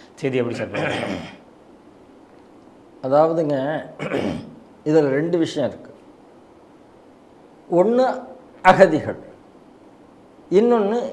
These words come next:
Speaker 2: இமிக்ரண்ட். இமிக்ரண்ட்னா புரியுது இல்லையா? குடியேறுவோர்.
Speaker 1: குடியேறு-
Speaker 2: இப்போ ஐரோப்பால உள்ள பெரிய பிரச்சனைன்னா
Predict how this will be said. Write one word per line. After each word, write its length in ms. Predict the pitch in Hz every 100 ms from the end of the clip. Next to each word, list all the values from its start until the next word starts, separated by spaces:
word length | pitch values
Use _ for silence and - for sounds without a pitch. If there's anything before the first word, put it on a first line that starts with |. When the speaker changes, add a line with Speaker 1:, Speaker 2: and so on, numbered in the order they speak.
| - - -
Speaker 2:
இமிக்ரண்ட். 720 | 202 247 269 190 151 120 - - - - - - - - - - - - - - - - -
இமிக்ரண்ட்னா 580 | 156 220 214 214 208 208
புரியுது 320 | 180 180 170
இல்லையா? 300 | 165 185 233 120 - - - - - - - - - - -
குடியேறுவோர். 760 | 214 254 254 233 202 135 107 120
Speaker 1:
குடியேறு- 200 | 110 107 - - - - - - - - - - - -
Speaker 2:
இப்போ 460 | 175 180 185 156 151
ஐரோப்பால 720 | 220 254 285 277 277 247 247
உள்ள 320 | 233 220 220
பெரிய 400 | - 185 208 247
பிரச்சனைன்னா 920 | 180 190 - 208 196 170 143 160 285